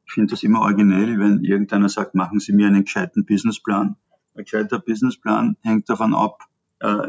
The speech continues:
wie gescheit die Kunden sind, äh, hier etwas zu kaufen. Das heißt, das ist nicht so alles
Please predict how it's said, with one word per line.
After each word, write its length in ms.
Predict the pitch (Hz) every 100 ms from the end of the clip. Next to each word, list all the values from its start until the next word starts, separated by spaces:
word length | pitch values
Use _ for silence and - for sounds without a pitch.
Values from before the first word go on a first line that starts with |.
| -
wie 100 | 104
gescheit 320 | - 104 90
die 60 | 101
Kunden 340 | 110 110 107
sind, 360 | - 107 107 - - - _ -
äh, 180 | 104
hier 200 | 101 104
etwas 240 | 92 104 -
zu 100 | 90
kaufen. 420 | - 92 - 92
Das 160 | - -
heißt, 220 | 85 -
das 140 | - 87
ist 100 | 87
nicht 260 | 101 101
so 140 | - 87
alles 480 | 90 92 - -